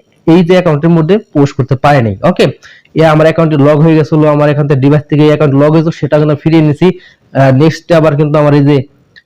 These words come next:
এই ঝামেলাটি, এই ঝামেলাটা কিন্তু পোহাতে হয়েছে। ওকে, so আমি আপনাকে যেভাবে দেখালাম,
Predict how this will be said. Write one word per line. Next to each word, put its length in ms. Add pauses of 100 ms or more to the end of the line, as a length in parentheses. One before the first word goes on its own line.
(100)
এই 140
ঝামেলাটি, 500 (220)
এই 60
ঝামেলাটা 400
কিন্তু 200
পোহাতে 360
হয়েছে। 260
ওকে, 180 (540)
so 100
আমি 180
আপনাকে 240
যেভাবে 220
দেখালাম, 340